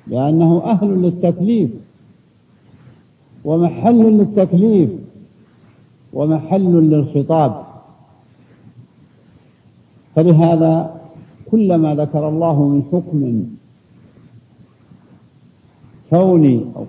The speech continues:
قدري أو شرعي قال: "إن في ذلك لآيات لقوم يعقلون"، أي يفهمون معناه ويعملون به. ومن سمعه من قبل أن يعقل معناه فكأنه لم يسمعه.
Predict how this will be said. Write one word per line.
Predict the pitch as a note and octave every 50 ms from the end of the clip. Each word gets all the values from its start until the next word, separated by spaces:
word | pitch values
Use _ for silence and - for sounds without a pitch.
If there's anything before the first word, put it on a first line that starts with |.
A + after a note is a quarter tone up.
| - D#3
قدري | F3+ F#3 E3+ F3 E3 D3+ C#3+ C3+ - - -
أو | - C#3+ C#3 - -
شرعي | F3 F#3+ G3+ F#3 F#3 G#3+ A3+ A#3
قال: | G#3+ A3+ F#3+ G3 F3+
"إن | E3 F#3 F3+ E3+ D#3+ D3+
في | C3 D#3 D3+ D3
ذلك | C#3 D#3+ F3+ F3+ F3 D#3+ D3+ D3 - C#3+
لآيات | C3 C3 B2+ - - C#3 C3+ C3+ C3+ C#3+ D#3+ F3 F3+ F3 F3 -
لقوم | D#3+ D3 C#3+ C3+ C3 C#3+ E3 G3 G#3 G#3 G3
يعقلون"، | F#3+ F3 D#3 B2+ C#3 A#2 - B2+ A#2 A#2 G#2 E2 - - _ _ _ _ _ _ _ _ _ _ _ _ _ _ _ D#3+
أي | E3+ F#3
يفهمون | G#3+ G#3+ C#3 D3 F3+ G3+ A3+ B3+ B3+ A#3+ A#3 A3 G#3
معناه | G3+ E3+ F#3+ G3 G#3 G3+ F#3+
ويعملون | F3 F3 F3 F3 E3 C3 E3 D#3 D3 D#3 E3+ E3+ D3+ C#3
به. | B2+ B2+ A#2+ G#2 - - - _ _ _ _ _ _ _ _ _ _ _ _ _ _ _ _ _ - - - _ _ -
ومن | D#3+ G3 A3+ A#3 A3+ G#3 D#3+
سمعه | G#3 G#3 G3 F3+ E3+ C#3 - C3 G#2 - - - - _ _ _ _ _ _ _ - _ _ _ _ _ _
من | C3+ C3+
قبل | C3+ D#3+ F3 E3+ E3+
أن | D#3+ D3+ D#3+ D3+ D#3
يعقل | D#3+ D#3 F3 - - F3+ E3+ E3+ E3 D#3+
معناه | D#3 D3+ D#3 D#3+ E3+ G3 A3 A3+ G3 - - - - - - - _ _ _ _ _ _
فكأنه | F3+ F3 D#3+ E3+ E3 C#3+ - D3 D3+ D3 D3 D3 D#3 E3+ F3 D#3 D3+ C#3 C3+ B2+ B2
لم | C3 C#3+ D3+ C#3 C3
يسمعه. | B2 A#2+ - - - A2+ A#2+ G2+ G2 G2 G2